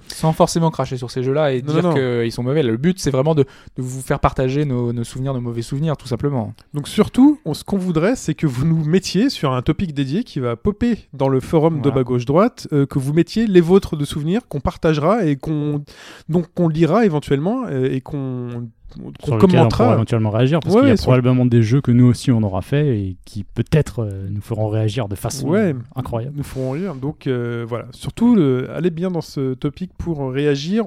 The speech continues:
Speaker 2: On prendra vos contributions, on en parlera en direct. Et également, je prends,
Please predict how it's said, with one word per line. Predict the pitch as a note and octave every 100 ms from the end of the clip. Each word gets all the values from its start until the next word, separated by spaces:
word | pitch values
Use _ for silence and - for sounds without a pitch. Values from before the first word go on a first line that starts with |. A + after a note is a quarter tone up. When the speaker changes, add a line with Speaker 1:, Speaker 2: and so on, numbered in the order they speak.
| -
Speaker 2:
On | F#3+
prendra | - E3 E3+
vos | D#3+
contributions, | - D#3 D#3+ D3 - D#3+
on | C#3
en |
parlera | - C#3+ C3 C3+ C3+
en | E3+
direct. | D#3 D3 F3 A3 - - - - - _ -
Et | A#3 D4 C#4 _ -
également, | G3+ E3+ D3 D3 F#3 C4 - - -
je | C#3 D3
prends, | C#4 - F#3 A3